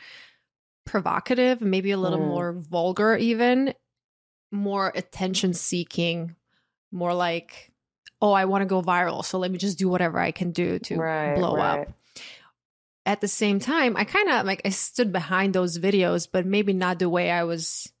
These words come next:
Speaker 1: speaking in the videos or something. Like, sometimes
Speaker 2: Mm-hmm.
Speaker 1: when I look back to those videos, I'm like, "Oh my God, this is kinda cringe." <laughs> But whatever, it was a, it was a phase. And then we did have a big adjustment period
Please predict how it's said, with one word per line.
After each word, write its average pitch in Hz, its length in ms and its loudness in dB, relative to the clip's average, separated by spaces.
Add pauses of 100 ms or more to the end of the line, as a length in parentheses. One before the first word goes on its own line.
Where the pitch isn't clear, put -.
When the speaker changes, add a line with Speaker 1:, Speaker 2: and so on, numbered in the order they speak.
(120)
Speaker 1:
speaking - 680 -6
in 165 180 -6
the 160 180 -6 (580)
videos - 520 -4
or 175 60 -8
something. - 340 -4
Like, 185 180 2
sometimes 170 340 2
Speaker 2:
Mm-hmm. 175 60 -4
Speaker 1:
when 170 80 -6
I 170 40 -6
look 170 200 -6
back 170 220 -2
to 175 160 -8
those 170 240 -6
videos, 170 280 -4
I'm 175 100 -8
like, 175 160 -10
"Oh 180 40 -8
my 185 100 -8
God, 170 140 -8
this 170 120 -8
is - 40 -6
kinda 175 220 -6
cringe." 175 500 -6
<laughs> - 240 -4
But 190 300 0 (160)
whatever, 170 380 -2
it - 100 -6
was - 180 -8
a, - 80 -6
it - 80 -12
was - 140 -12
a 175 80 -10
phase. - 280 -8 (720)
And 220 200 0
then 262 260 2
we 240 140 2
did 220 180 2
have 262 280 0
a 190 100 0
big 180 420 -4
adjustment - 600 -4
period 226 520 -2